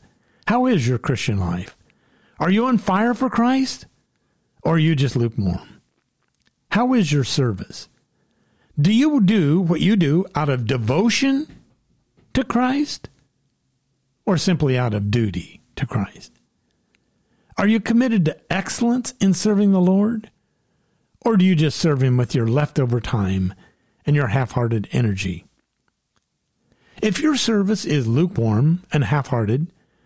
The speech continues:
it is probably because you have not yet fully grasped how intimately God loves you, how sacrificially Christ died for you, and how awesomely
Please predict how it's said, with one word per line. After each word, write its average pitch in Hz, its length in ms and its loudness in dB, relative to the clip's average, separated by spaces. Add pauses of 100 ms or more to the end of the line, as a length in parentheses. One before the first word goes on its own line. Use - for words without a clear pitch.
(340)
it 202 100 2
is 190 140 2
probably 247 340 2
because 190 400 2
you 175 120 4
have 135 180 0
not 175 480 0
yet 160 380 0
fully 247 420 0
grasped 113 640 0 (540)
how 175 340 -2 (120)
intimately 262 640 2
God 190 260 2
loves 135 320 0
you, 120 340 -2 (800)
how 226 120 0
sacrificially 247 1040 -2
Christ 233 340 -2
died 135 280 0
for 131 80 0
you, 117 380 -2 (720)
and 190 160 2
how 185 400 -2
awesomely 120 800 0